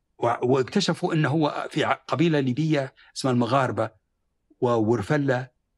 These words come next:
أخفوه لأنه كان معلم قرآن وشريف. ورجع لهم بعد عشر سنوات واكتشفوا أنه لا زال حي.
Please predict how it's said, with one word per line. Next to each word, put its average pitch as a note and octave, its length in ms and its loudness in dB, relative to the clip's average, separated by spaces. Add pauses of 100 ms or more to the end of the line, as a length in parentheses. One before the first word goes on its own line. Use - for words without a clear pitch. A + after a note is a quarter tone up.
(160)
أخفوه C#3 500 0
لأنه B2 240 -2
كان C3+ 160 0
معلم B2 260 2
قرآن C3 360 0
وشريف. A2 460 -4 (1040)
ورجع D#3+ 420 4
لهم E3+ 180 0
بعد C#3+ 180 2
عشر E3+ 200 2
سنوات G3 440 0 (300)
واكتشفوا F#3+ 400 0
أنه F3 180 2
لا F3 100 0
زال D3 200 -2
حي. G#2+ 240 -4